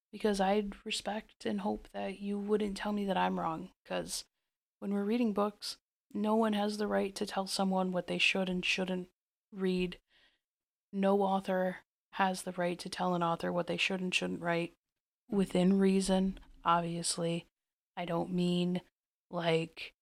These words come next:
you, you can't tell someone that they can't write a really, really controversial, offensive, you know, book. I'm, I'm not saying that at all.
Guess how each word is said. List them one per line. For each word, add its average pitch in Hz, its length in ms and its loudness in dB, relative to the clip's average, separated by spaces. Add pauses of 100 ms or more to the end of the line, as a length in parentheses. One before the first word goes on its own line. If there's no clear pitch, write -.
(300)
you, 180 340 0
you 180 140 -2
can't 175 320 -2
tell 175 180 2
someone 175 300 0
that 165 140 0
they 165 100 -2
can't 170 300 -4
write 170 180 0
a 170 180 0
really, 170 240 0
really 165 300 0
controversial, 165 840 0
offensive, 160 640 -2 (420)
you 180 120 -4
know, 151 180 2
book. 165 400 -2
I'm, 170 220 2
I'm 170 140 2
not 156 180 4
saying 170 260 -2
that 160 140 -2
at 170 80 -2
all. 147 260 -8